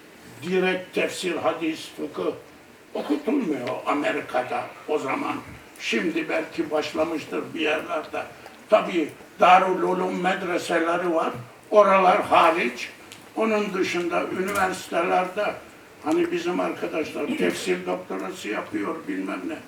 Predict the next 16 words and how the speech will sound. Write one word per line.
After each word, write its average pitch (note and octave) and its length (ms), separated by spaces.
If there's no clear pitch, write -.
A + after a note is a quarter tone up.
Öyle F3 180
tefsir, E3 500
mefsir E3 460
filan. E3+ 400
O - 280
Arapça A#3+ 640
bölüm D#3 420
vardır. G3+ 380
Farsça F3 640
bölüm D#3 400
vardır. D#3+ 360
O B3 220
bölümde A3 680
işte - 640
tefsir A3+ 680
gibi, F3+ 480